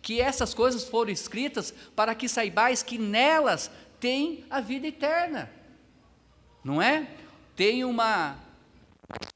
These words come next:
história que não sabemos se é verídica ou não, que um ladrão roubou uma bolsa de uma pessoa, e dentro da bolsa tinha uma Bíblia, e ele passou a ler aquela Bíblia e acabou se convertendo a Cristo,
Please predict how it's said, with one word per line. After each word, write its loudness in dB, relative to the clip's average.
história -6
que -8
não -6
sabemos -2
se -4
é -4
verídica -6
ou -2
não, 0
que -8
um -2
ladrão 0
roubou 4
uma 2
bolsa 2
de -6
uma -4
pessoa, 0
e -6
dentro -2
da 2
bolsa 2
tinha -6
uma -2
Bíblia, -6
e -2
ele -2
passou -2
a 4
ler 2
aquela 0
Bíblia -4
e 2
acabou 0
se -2
convertendo 0
a 4
Cristo, -2